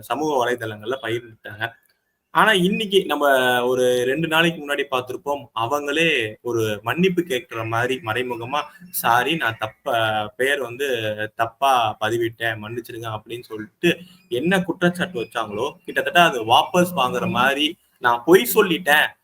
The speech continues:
அப்படிங்கிற மாதிரி தனது சமூக வலைதளங்களை பதிவிட்டிருக்காங்க. என்ன காரணம்?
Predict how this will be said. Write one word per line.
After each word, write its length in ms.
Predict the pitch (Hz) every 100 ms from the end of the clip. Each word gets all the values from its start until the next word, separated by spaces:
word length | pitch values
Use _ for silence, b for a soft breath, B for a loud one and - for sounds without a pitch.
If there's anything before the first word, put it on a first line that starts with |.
| _
அப்படிங்கிற 520 | 120 - 160 165 143 123
மாதிரி 380 | 123 135 156
தனது 560 | 147 120 120 120 113 107
சமூக 380 | 117 127 139 117
வலைதளங்களை 800 | 117 113 110 113 117 117 107 104
பதிவிட்டிருக்காங்க. 680 | 107 113 117 117 113 104 107 - _ _ _
என்ன 400 | 110 139 147 127
காரணம்? 500 | - 113 117 123